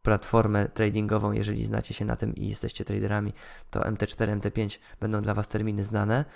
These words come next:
To są platformy do tradowania zewnętrzne. Tutaj możemy sobie nazwać to konto, konto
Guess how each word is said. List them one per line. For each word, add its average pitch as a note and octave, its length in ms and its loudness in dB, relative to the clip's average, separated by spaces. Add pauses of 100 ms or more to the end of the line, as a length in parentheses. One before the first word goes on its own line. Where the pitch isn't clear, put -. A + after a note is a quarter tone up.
(220)
To - 100 -10
są G#2 200 -4 (260)
platformy G#2+ 520 0
do - 120 -2
tradowania G#2 640 0 (840)
zewnętrzne. G#2+ 720 2 (380)
Tutaj C3+ 240 2
możemy A#2+ 280 4
sobie A2 180 -2
nazwać A#2 340 2
to A2+ 100 0
konto, G#2+ 420 2 (540)
konto G#2+ 520 4